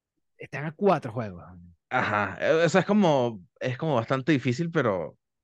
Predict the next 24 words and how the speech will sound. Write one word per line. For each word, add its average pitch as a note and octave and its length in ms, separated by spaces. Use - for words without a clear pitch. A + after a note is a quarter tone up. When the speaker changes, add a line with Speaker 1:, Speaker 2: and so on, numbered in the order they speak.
Speaker 2:
no, G#2 460
matemáticamente B2+ 760
no D#3 340
es C3 60
Speaker 1:
No, B2+ 320
no, A#2+ 100
Speaker 2:
imposible. A#2+ 80
Speaker 1:
matemáticamente A#2 840
no. A#2 80
Mira, G3 260
vamos A3 160
a A3 60
ver A3+ 180
rápido, A3+ 400
ri-, G3+ 240
rápido, F#3+ 340
rápido, D3+ 240
rápido. A#2+ 260
En C#3 140
dos D#3+ 120
Speaker 2:
Voy, F3 40
Speaker 1:
minutos. D#3 260
Speaker 2:
voy, F2 40
voy. - 100